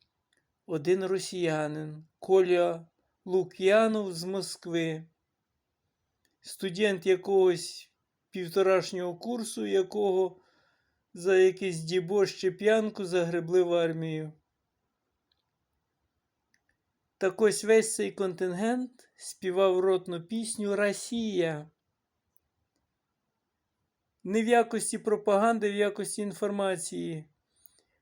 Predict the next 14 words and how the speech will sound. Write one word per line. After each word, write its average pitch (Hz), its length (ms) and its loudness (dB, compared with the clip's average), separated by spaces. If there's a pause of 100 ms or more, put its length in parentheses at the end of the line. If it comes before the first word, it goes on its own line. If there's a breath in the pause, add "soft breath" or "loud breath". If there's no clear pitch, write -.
(100)
В 170 60 -8
голові 220 480 4
тих, 220 260 -2
хто 208 200 -6
служив 190 880 -4
в 170 40 -10
радянській 196 640 0
армії, 202 360 -2
часто 254 760 0
сидять 190 520 -2
у 190 80 -6
ці 196 280 0
ротні 185 420 2
пісні. 175 720 -8